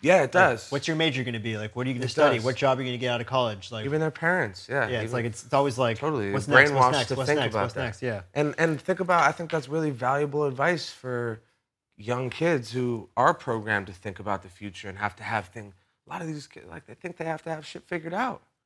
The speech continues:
Speaker 1: You know what I mean? Like, you really
Speaker 2: Like,
Speaker 1: think
Speaker 2: twenty-two years old.
Speaker 1: you really think you have to have your whole life figured out. And,
Speaker 2: Yeah,
Speaker 1: and
Speaker 2: it's,
Speaker 1: it's fucking crazy.
Speaker 2: it's fucking insane.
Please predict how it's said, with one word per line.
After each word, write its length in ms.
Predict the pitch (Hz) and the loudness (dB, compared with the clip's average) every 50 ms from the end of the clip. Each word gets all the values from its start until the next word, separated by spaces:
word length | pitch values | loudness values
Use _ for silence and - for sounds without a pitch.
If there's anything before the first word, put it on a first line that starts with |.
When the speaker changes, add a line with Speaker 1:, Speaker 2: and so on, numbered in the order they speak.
| _ _ | _ _
Speaker 1:
You 80 | 131 135 | -10 -6
know 60 | 143 | -6
what 60 | 139 | -4
I 40 | 139 | -2
mean? 160 | 151 180 196 | -2 0 2
Like, 180 | 175 131 113 - | 2 0 0 0
you 120 | 147 147 | -4 -6
really 280 | 123 104 135 165 185 180 | -4 0 4 6 6 6
Speaker 2:
Like, 80 | 165 | 4
Speaker 1:
think 140 | - 180 185 | 2 0 0
Speaker 2:
twenty-two 320 | 151 143 143 135 - 160 143 | 0 0 -2 -2 -2 0 2
years 240 | 143 143 131 117 | 2 2 2 0
old. 220 | 127 123 110 101 - | 0 -2 -2 -4 -4
Speaker 1:
you 80 | 151 143 | -6 -8
really 340 | 135 160 190 208 208 196 185 | -2 2 6 6 6 6 6
think 240 | - 190 185 160 | 2 0 -2 0
you 80 | 165 175 | 2 2
have 160 | 170 165 165 - | 2 2 2 0
to 80 | 165 | 2
have 200 | 156 165 160 151 | 2 2 2 2
your 80 | 151 143 | 0 0
whole 240 | 127 139 170 170 165 | 0 0 0 2 4
life 240 | 170 170 156 - | 4 4 4 2
figured 260 | - 151 139 131 139 139 | -2 -6 -6 -4 0 2
out. 300 | 143 139 120 107 - 113 | 2 4 2 2 0 -4
And, 100 | 127 123 | -6 -6
Speaker 2:
Yeah, 120 | 107 92 - | -6 -6 -6
Speaker 1:
and 100 | 147 147 | -6 -6
Speaker 2:
it's, 100 | 135 - | -6 -8
Speaker 1:
it's 100 | - - | -6 -2
fucking 320 | - 214 - - 175 143 | -2 -2 -2 -2 -6 -8
crazy. 340 | - - 151 156 160 139 110 | -4 -2 0 0 0 0 0
Speaker 2:
it's 20 | 95 | 0
fucking 260 | 147 139 117 127 117 | 0 0 0 -2 -6
insane. 260 | 107 - 113 104 92 | -8 -8 -10 -12 -12